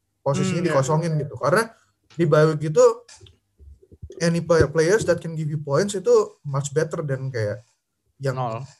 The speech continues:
Speaker 1: dan
Speaker 2: Nol.
Speaker 1: kayak leaving the s-, the, ya, the slot empty gitu. Karena kan kalau empty nggak bakal dapat poin gitu. Kalau
Speaker 3: Hmm.
Speaker 1: misalnya lu start pemain, ada kemu-, masih ada kemungkinan seberapa kecil pun itu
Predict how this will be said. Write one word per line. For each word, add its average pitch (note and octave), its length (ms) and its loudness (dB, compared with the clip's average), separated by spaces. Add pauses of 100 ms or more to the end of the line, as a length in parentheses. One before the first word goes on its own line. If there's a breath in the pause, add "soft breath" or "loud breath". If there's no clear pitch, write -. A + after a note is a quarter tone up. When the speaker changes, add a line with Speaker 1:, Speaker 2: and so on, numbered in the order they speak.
Speaker 1:
dan C#3 200 -2 (140)
Speaker 2:
Nol. D3 80 -14
Speaker 1:
kayak B2+ 380 0
leaving D#3 340 -2
the D3 120 0
s-, - 260 -10
the, C#3 440 2
ya, C#3+ 200 0
the C3 160 -6
slot E3 400 -4 (1080)
empty G3+ 360 -2
gitu. C#3+ 160 -4
Karena C3+ 180 -2
kan B3 180 -2
kalau E3 200 -2
empty C#3 480 -6
nggak B2+ 200 -4
bakal C3+ 300 -2
dapat B2+ 260 -6
poin F#3+ 300 0
gitu. B2+ 240 -6
Kalau B2+ 220 0
Speaker 3:
Hmm. C#3+ 80 0
Speaker 1:
misalnya C#3+ 340 -4 (420 loud breath)
lu D3 120 -2
start C#3+ 180 -4
pemain, C#3 400 -4
ada C3 160 -6
kemu-, C3+ 320 -6
masih C3+ 320 -2
ada C3+ 140 0
kemungkinan C#3 580 -2
seberapa A#2+ 400 -4
kecil C3 240 -10
pun B2 160 -10
itu B2+ 320 -2